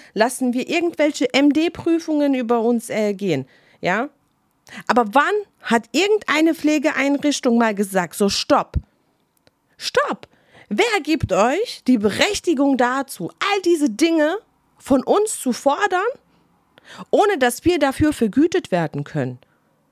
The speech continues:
Und wir müssen endlich eine Regelung finden. Wir können das auch nicht alles auf den Patienten abwälzen. Wenn wir uns angucken, in meiner Stadt in Worms, hier wohnt der Mittelstand. Hier sind Menschen von Altersarmut betroffen.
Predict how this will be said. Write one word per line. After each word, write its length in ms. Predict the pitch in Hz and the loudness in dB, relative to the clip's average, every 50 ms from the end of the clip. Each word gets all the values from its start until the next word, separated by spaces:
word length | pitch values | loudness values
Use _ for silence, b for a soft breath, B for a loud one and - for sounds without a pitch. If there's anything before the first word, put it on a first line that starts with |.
| _ _ _ _ _ _ _ _ _ _ _ B B B | _ _ _ _ _ _ _ _ _ _ _ B B B
Und 100 | - 208 | 2 2
wir 80 | 226 226 | 4 4
müssen 300 | 262 294 330 - 285 220 | 2 2 0 0 -2 0
endlich 440 | - 240 269 294 - 285 240 - | 0 0 0 0 0 -2 -2 0
eine 300 | - 196 196 185 170 165 | 0 2 2 2 2 2
Regelung 540 | 196 269 392 403 - 403 359 339 277 233 202 | 2 0 0 2 0 2 2 2 2 2 0
finden. 580 | - - 185 156 160 156 - - 147 135 135 131 _ B B B B 285 240 | 0 -2 -2 -2 -2 -4 -6 -6 -6 -6 -6 -8 _ B B B B -6 -2
Wir 120 | B 208 233 | B 0 2
können 320 | - 311 320 330 349 302 | 2 2 2 2 2 2
das 220 | 240 233 220 - - | 2 0 0 0 0
auch 200 | 196 214 202 214 | 0 0 2 2
nicht 500 | 254 294 453 427 330 - - - - _ _ _ - - _ | 2 4 4 2 0 -4 -10 -18 -20 _ _ _ -20 -6 _
alles 300 | - 247 233 233 240 - | 0 0 0 0 0 -2
auf 120 | 196 - | -2 -2
den 160 | - 175 170 | 0 -2 0
Patienten 600 | 170 165 160 156 - 254 262 392 440 - 370 320 | 0 0 -2 0 0 0 0 0 0 -2 -2 -2
abwälzen. 800 | 220 208 202 180 - - 165 151 151 147 139 - - - 127 127 - _ _ _ _ _ _ _ _ _ B B B B B B B | 0 -2 -4 -6 -6 -6 -6 -6 -6 -8 -10 -12 -14 -16 -16 -16 -18 _ _ _ _ _ _ _ _ _ B B B B B B B
Wenn 160 | B 240 269 | B 0 2
wir 100 | 294 285 | 2 0
uns 180 | 294 277 - - | 0 0 -2 -4
angucken, 840 | - 320 370 381 415 415 - - - 226 185 - - - 151 151 143 | -2 -2 -2 0 -2 -4 -4 -6 -6 -6 -6 -6 -8 -8 -6 -6 -4
in 140 | - - 208 | -2 0 2
meiner 340 | 233 247 285 294 294 294 285 | 2 2 2 0 0 -2 -2
Stadt 320 | - - 311 254 226 - | -2 -2 -2 -2 -2 -2
in 200 | 180 202 196 185 | -6 -6 -4 -2
Worms, 460 | 190 190 160 139 123 131 - - - _ _ _ _ _ _ _ _ _ _ _ _ _ _ _ _ b b b b | -2 -2 -2 -2 -6 -10 -14 -20 -20 _ _ _ _ _ _ _ _ _ _ _ _ _ _ _ _ b b b b
hier 220 | b b - 262 233 | b b -2 0 2
wohnt 180 | 262 277 269 | 0 0 0
der 80 | - 208 | 0 0
Mittelstand. 800 | 202 226 262 254 254 220 190 - - - - - - - - _ _ _ B B B B B | 2 2 0 0 -2 -4 -4 -6 -12 -14 -14 -14 -14 -18 -20 _ _ _ B B B B B
Hier 140 | B 233 214 | B -2 0
sind 160 | 233 233 220 | 2 2 2
Menschen 380 | 226 240 302 349 - - 233 | 2 2 0 0 -2 -4 -2
von 160 | 214 208 190 - | -2 -2 -2 0
Altersarmut 840 | - 214 247 262 254 247 196 - - - 151 165 165 156 147 - | 0 0 0 0 -2 -2 -4 -4 -6 -6 -6 -6 -6 -6 -8 -12
betroffen. 640 | - 143 - - - - - 139 - - 139 131 | -14 -16 -16 -16 -16 -14 -16 -14 -14 -16 -16 -16